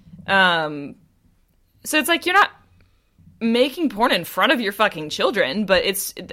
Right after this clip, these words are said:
that, ex-, like, so it's not protected. Like, it, it's not a protected thing, which is why, you know, I've had talks like that with my mom, where my mom's like,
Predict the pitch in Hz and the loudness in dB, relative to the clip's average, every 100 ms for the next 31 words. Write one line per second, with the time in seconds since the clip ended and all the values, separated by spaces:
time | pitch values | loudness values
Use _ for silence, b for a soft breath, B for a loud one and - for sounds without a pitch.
0 | - 180 202 208 196 - 208 190 - - | -6 2 2 2 -6 0 0 0 -6 0
1 | 233 214 185 - 226 240 247 247 - 190 | 2 2 -2 -2 0 4 4 4 0 -4
2 | 170 156 - 104 156 147 151 - - _ | -2 -2 -4 -6 -2 -2 -2 -10 -20 _
3 | - - 185 - - 180 185 214 214 214 | -20 -10 -8 -8 -8 -6 0 2 2 0
4 | 190 190 180 165 151 - 180 160 156 165 | -6 -6 -6 -12 -12 -4 -2 -2 -6 -8
5 | 180 160 165 156 151 175 160 110 123 170 | -8 -2 2 2 0 -4 -6 -4 -4 0
6 | 196 185 185 170 165 160 143 165 147 143 | 0 0 -2 -2 -4 -6 -6 -6 -4 -2
7 | 147 143 139 143 156 160 147 151 | -2 -4 -6 -4 -4 -4 -6 -6